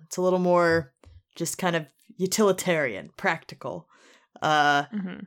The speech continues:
Speaker 1: they've got reddish brown hair. They have, like, more tan,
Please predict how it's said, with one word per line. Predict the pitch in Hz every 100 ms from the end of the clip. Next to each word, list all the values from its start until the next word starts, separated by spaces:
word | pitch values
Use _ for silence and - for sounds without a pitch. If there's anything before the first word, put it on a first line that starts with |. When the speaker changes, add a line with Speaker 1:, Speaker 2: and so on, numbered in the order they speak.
| -
Speaker 1:
they've | 185 185
got | 220 214 - -
reddish | 143 175 180 202 247 302 -
brown | 180 190 196 202
hair. | 196 196 214 262 330 349 - _ _ _ _ _ _
They | 190
have, | 202 208 185
like, | 190 185
more | 175 185 190
tan, | 185 180 175 175 175 170 170